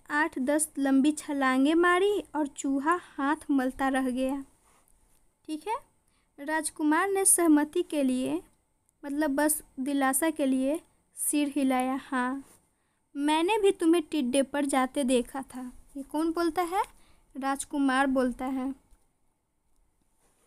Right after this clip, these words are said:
दूसरा भाई भी असफल हो गया। अब बारी तीसरे भाई की थी। वह बोला, "एक बार मैं नदी किनारे घूमने गया। वहाँ सारे मछुआरे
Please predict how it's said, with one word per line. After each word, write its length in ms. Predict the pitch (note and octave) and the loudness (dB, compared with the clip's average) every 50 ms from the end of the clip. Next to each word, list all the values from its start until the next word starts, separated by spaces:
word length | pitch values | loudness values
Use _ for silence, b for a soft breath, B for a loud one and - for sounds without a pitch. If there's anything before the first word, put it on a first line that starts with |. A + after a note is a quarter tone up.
| _ _ _ _ _ _ _ - | _ _ _ _ _ _ _ -18
दूसरा 520 | D4 C#4+ D#4+ E4+ F4 F4+ - - G#4+ A4 A4+ | -16 -10 -6 -4 -2 -2 -2 -2 0 0 0
भाई 340 | G4+ F4+ D#4 D#4 C#4+ C4+ C4+ | 0 0 0 0 0 0 0
भी 140 | C4+ E4 | 0 0
असफल 640 | F#4+ - - D#4 D#4 - - C4+ C4 - - D4 D4 | -2 -2 -4 -4 -4 -2 -2 -4 -4 -4 -4 -4 -2
हो 180 | C4 D4 C4 C4 | 0 0 -2 0
गया। 360 | B3 C4 B3+ C4 C#4 D4 C#4 - _ _ _ _ _ _ _ _ _ _ _ _ _ | -2 -2 -4 -4 -4 -8 -10 -12 _ _ _ _ _ _ _ _ _ _ _ _ _
अब 160 | C#4 E4 G4 G4+ | -10 -8 -8 -8
बारी 420 | F4 E4 D4+ D4 C#4+ C#4+ E4+ F#4 | -4 -2 0 0 2 2 0 0
तीसरे 460 | F#4 - - D4 C#4 - - D#4 D#4 | -2 -2 -4 -4 -2 -4 -4 -2 -2
भाई 320 | C#4 C4+ C4 C#4+ C4 B3+ B3+ | -2 0 0 0 0 -2 -2
की 160 | - - C4+ | -4 -6 -10
थी। 340 | - - - C#4 C4+ C4 B3+ - - - - - - b b b b b b b _ _ _ - | -10 -10 -8 -8 -6 -6 -8 -10 -16 -20 -20 -20 -20 b b b b b b b _ _ _ -18
वह 320 | C#4 C#4 F4 G4+ G#4+ A4+ | -12 -6 -4 -4 -4 -4
बोला, 540 | G4+ E4+ D#4 C#4+ C#4 C4 A#3+ B3 B3+ B3+ D#4 - - - _ _ _ _ _ _ _ - | -4 -2 0 0 2 2 2 0 0 -2 -2 -4 -8 -16 _ _ _ _ _ _ _ -6
"एक 300 | E4 F#4 G#4+ G#4+ - - | -4 -4 -4 -4 -6 -8
बार 280 | C#4 C4+ C#4 C4 B3+ B3+ | -6 -2 0 0 2 4
मैं 180 | C4 C#4+ F#4+ | 4 4 4
नदी 400 | G#4 G4+ E4 D4+ C4 B3 D4+ D#4 | 4 4 4 4 4 4 2 2
किनारे 560 | D4+ - - D4 C4+ C#4 C#4 C4 B3 D4+ - - | 0 0 0 2 2 2 2 0 0 -2 -4 -4
घूमने 520 | - - - - C#4 C4 C4 C4 C4+ C4 | -8 -10 -6 -2 0 2 2 2 2 2
गया। 340 | B3 C4 B3 B3+ C#4 C#4 C#4 - _ _ _ _ _ _ _ _ _ _ _ _ _ _ _ _ _ _ _ _ _ _ - | 0 0 -2 -2 -4 -6 -8 -12 _ _ _ _ _ _ _ _ _ _ _ _ _ _ _ _ _ _ _ _ _ _ -10
वहाँ 280 | E4+ F#4+ F#4 G#4 G#4+ | -8 -6 -4 -2 -2
सारे 400 | G4+ - - E4+ D#4+ D#4 D#4+ F#4+ | 0 0 0 0 0 0 0 0
मछुआरे 800 | G#4 G4 F4+ E4 D4+ - - - D4 C#4 C4 C4 C4+ C#4+ D#4+ - | 0 0 0 0 -2 -4 -8 -6 -4 -4 -2 -2 -4 -6 -6 -8